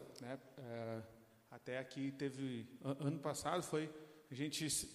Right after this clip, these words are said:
nunca mais tinha feito, mas separou as células, homens e mulheres, e foi um momento onde todo mundo conseguiu falar, né?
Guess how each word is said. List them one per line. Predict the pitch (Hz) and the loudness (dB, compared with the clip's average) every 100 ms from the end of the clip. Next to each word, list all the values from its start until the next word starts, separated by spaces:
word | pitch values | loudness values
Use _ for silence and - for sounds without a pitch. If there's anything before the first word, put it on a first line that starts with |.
| - - | -10 -6
nunca | 208 214 | 0 2
mais | 214 | 2
tinha | 208 208 | 0 4
feito, | 196 202 | 4 4
mas | 190 156 | 2 2
separou | 170 - 151 170 | 4 6 8 10
as | - | 8
células, | 165 170 170 135 | 8 8 6 0
homens | 170 180 | -2 0
e | 160 | 2
mulheres, | 170 139 135 170 196 - - - - - - | 6 8 10 8 4 0 -2 -12 -16 -20 -14
e | 156 | -10
foi | - | 0
um | 160 | 2
momento | 165 160 165 180 | 6 6 6 4
onde | 180 | 2
todo | - 185 185 | 2 4 4
mundo | 185 190 | 2 2
conseguiu | 185 - 156 165 | 0 2 4 6
falar, | 180 151 151 196 - - - | 8 10 10 8 0 -8 -6
né? | 139 135 | 0 2